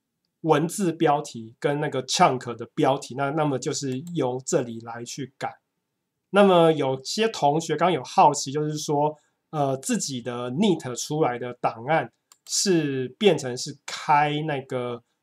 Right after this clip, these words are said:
外面的 Windows，那就是从这个调。好，像这个就是，就是说是从那个，呃，子视窗，另外一个那个 viewer pane 的那个子视窗去看。如果是 Windows，它就会自动开，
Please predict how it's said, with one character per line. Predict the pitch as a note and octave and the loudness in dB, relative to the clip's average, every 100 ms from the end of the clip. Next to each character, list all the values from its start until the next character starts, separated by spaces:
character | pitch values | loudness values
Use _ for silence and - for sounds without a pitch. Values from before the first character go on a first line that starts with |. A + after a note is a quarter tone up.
| _ | _
外 | F#3+ E3+ C#3 | 6 6 6
面 | D#3 D3 B2+ | 0 -2 -2
的 | |
Windows， | B2 C3+ C#3+ D3 B2 A2 - B2+ | -4 -2 -2 -2 -4 -8 -10 -8
那 | |
就 | D3+ | -4
是 | D#3 | -4
从 | D#3 - B2 | -4 -8 -8
这 | - | -8
个 | B2 A2+ A2+ | -8 -10 -14
调。 | - A#2 A2 G#2+ _ _ _ - | -16 -14 -16 -18 _ _ _ -8
好， | A#2 | -2
像 | G3 F3+ | 2 4
这 | |
个 | F3+ | 4
就 | E3 | 2
是， | E3 D#3+ D#3 _ - | 2 0 -2 _ -4
就 | E3 | -2
是 | D#3 | 0
说 | D#3 D3 C#3+ D3+ _ - | 0 0 0 -2 _ -8
是 | - E3+ C#3 | -2 0 -2
从 | C3 B2 B2+ | -4 -6 -4
那 | D3 | -6
个， | C3+ B2+ B2 _ _ - | -4 -4 -4 _ _ -10
呃， | C3+ A#2+ A#2+ A#2+ A#2 A#2 - | -8 -6 -6 -8 -10 -14 -12
子 | - C3 | -8 -6
视 | A#2+ - F3 | -2 0 0
窗， | D3+ C#3+ D3+ | 0 0 0
另 | E3+ | 0
外 | D#3+ D3 | 2 2
一 | C3 | 0
个 | B2+ | -4
那 | C#3 | -4
个 | B2+ B2 B2+ | -6 -6 -8
viewer | C3+ D#3+ D#3+ C3 | -2 2 4 2
pane | - D3 B2 | -2 -4 -4
的 | |
那 | B2 | -4
个 | C3 | -6
子 | B2+ - A#2 | -6 -12 -12
视 | - | -10
窗 | C#3+ C3 | -8 -8
去 | B2+ B2+ | -8 -12
看。 | - B2+ - _ _ | -8 -8 -8 _ _
如 | F#3 | 6
果 | F#3+ | 8
是 | - F3 | 8 4
Windows， | E3 E3+ E3+ C3 B2 | 8 8 8 2 0
它 | C3+ | -2
就 | D3 | -2
会 | C#3+ C#3 _ _ _ - | -2 -4 _ _ _ -8
自 | F#3+ | -4
动 | D#3 D3 B2 | 0 0 -2
开， | - B2 B2 | -6 -6 -6